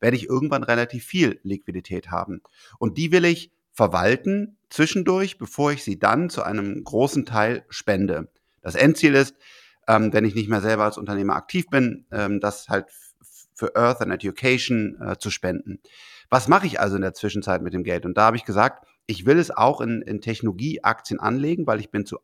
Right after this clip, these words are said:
hundert Prozent davon überzeugt, dass wir durch eine Zeit laufen mit tiefgreifenden Veränderungen, die ganz, ganz wenige Menschen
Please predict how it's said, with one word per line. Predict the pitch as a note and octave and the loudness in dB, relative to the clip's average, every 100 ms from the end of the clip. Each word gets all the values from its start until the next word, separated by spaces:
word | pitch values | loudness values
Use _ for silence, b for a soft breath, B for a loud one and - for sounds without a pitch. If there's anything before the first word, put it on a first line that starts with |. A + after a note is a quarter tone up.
| - | 0
hundert | B2 E3 D3 D#3 D3+ - | 2 2 0 -2 -4 -6
Prozent | A#2+ - A2+ | -10 -2 -2
davon | A2+ - G2+ | -2 -4 -6
überzeugt, | F2 - - G2+ A2 D3+ - B B B B B | -6 -8 -4 4 4 4 -2 B B B B B
dass | A2+ A#2+ - | 2 2 4
wir | D3 | 4
durch | C3+ A#2 | 4 0
eine | - G2+ | -4 -6
Zeit | - G#2+ D3+ D3+ | -4 0 0 4
laufen | C#3 C3+ C#3+ C3+ C3 B B B B | 2 4 0 -2 -4 B B B B
mit | A2 - _ _ _ | -4 -4 _ _ _
tiefgreifenden | - G3 G3+ - - A2+ A#2 C3+ C3+ A#2+ | -4 0 0 -4 -8 2 2 4 0 0
Veränderungen, | - C3 C3+ A#2 A2+ | 0 2 2 2 0
die | G2+ F#2+ | -2 2
ganz, | A2+ C3+ - | 4 4 0
ganz | A#2 A#2 F#2+ | -6 -6 -2
wenige | G2+ A2 G#2 | -2 0 0
Menschen | F#2+ G2 G2+ G2 F#2 | 0 -2 -4 -6 -8